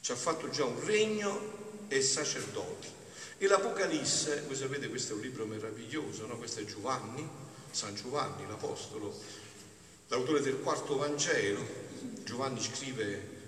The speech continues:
quando Giovanni muore molto anziano, più di cento anni, a Roma hanno cercato di ucciderlo, l'hanno buttato nella pece bollente, ma lui è uscito fresco come una rosa. Allora dice: "Questo non muore manco nella pece bollente, mettiamolo in esilio", l'hanno mandato a Patmos,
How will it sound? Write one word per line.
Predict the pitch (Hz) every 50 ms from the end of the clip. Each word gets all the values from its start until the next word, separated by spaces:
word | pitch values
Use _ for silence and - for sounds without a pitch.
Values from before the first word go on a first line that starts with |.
| - -
quando | 117 113 110 110 107 110 110 107 107 107 101 98 98 98 95 95 92 - - -
Giovanni | - 123 127 120 107
muore | 107 113 110 101 101
molto | - 131 127 127 - 120
anziano, | 107 104 - - 143 147 127 98 95 101
più | - - - -
di | 113
cento | - - 113 104 107 127 135 143
anni, | 131 104 98 92 95 98 98
a | 101 101
Roma | 110 139 123 107 -
hanno | 107 104 98
cercato | - 104 107 - 120 104 104
di | 104 110
ucciderlo, | 113 - - 165 160 107 98 95
l'hanno | 95 101 104
buttato | - 107 104 - 127 117 107 104
nella | 101 101 98
pece | - - 139 127 - - 107
bollente, | - - 120 135 147 151 143 113 101 - 113 - - - - - - - - - - - 135
ma | 135 131
lui | 139 135
è | 131
uscito | 120 - - 139 - 113 -
fresco | - 147 147 135 - -
come | 131 117 - 123 107 107
una | 117 127 135
rosa. | 147 139 117 113 110 110 135 139 131 135 - - - - - -
Allora | 127 123
dice: | 120 123 135 131
"Questo | 139 139 - - 117
non | 113 123 120
muore | 123 123 120 117
manco | - 139 139 123 117 117
nella | 117 117 113 117
pece | 117 131 120 - 117
bollente, | - - 147 139 127 131 127 113 - - - - - - - - - - -
mettiamolo | - 113 - - - 156 143 131 123 117
in | 117 117
esilio", | 139 147 - 147 135 127 - 107 110
l'hanno | 104 107 113
mandato | 123 127 123 117 135
a | 131
Patmos, | - - 135 127 117 - - - 117 113 107 104 - - - -